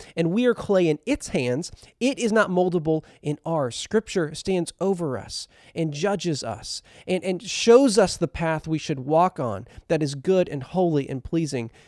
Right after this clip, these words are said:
to the Lord. And also early on, which might be controversial, we introduce what sin is.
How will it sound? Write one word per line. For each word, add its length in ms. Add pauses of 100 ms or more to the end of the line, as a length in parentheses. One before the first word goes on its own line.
(220)
to 140
the 100
Lord. 420 (440)
And 140
also 380
early 300
on, 320 (280)
which 380
might 200
be 80
controversial, 580
we 160
introduce 400
what 140
sin 280
is. 220